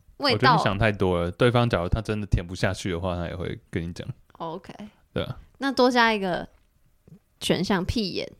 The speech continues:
Speaker 2: 屁眼哦。他要是舔屁眼的话，应该是可以，我觉得是可以接受啊。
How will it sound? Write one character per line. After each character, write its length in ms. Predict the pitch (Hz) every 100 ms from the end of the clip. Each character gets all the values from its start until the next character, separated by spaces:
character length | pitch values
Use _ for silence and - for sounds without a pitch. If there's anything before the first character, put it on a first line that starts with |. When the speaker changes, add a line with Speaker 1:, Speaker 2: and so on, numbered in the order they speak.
| _ _ - - - _ _ _
Speaker 2:
屁 720 | - - - - - 208 151 117
眼 360 | 101 95 85 95
哦。 140 | 98 - - - - - - _ _ - _ - - - _ _
他 100 | -
要 60 | 151
是 80 | 170
舔 200 | - 101
屁 100 | 127
眼 100 | 104
的 60 |
话， 100 | 104
应 60 | 117
该 120 | 139
是 80 | 143
可 220 | 151 123
以， 220 | 113 98 -
我 100 | 123
觉 60 |
得 60 | 196
是 60 |
可 120 | 196 156
以 60 |
接 200 | 110 117
受 240 | 117 123 101
啊。 200 | 92